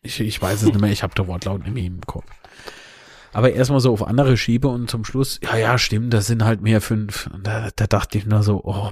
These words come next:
mein Gott, warum machst du das? Warum?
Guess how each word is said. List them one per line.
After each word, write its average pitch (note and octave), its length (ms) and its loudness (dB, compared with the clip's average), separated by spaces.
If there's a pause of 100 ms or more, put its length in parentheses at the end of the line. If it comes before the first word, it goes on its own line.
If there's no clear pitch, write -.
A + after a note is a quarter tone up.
mein A#2 260 -4
Gott, E2 760 0
warum F#2+ 500 0
machst C#2+ 340 0
du D2+ 140 0
das? A1 580 -4
Warum? C#2+ 800 -4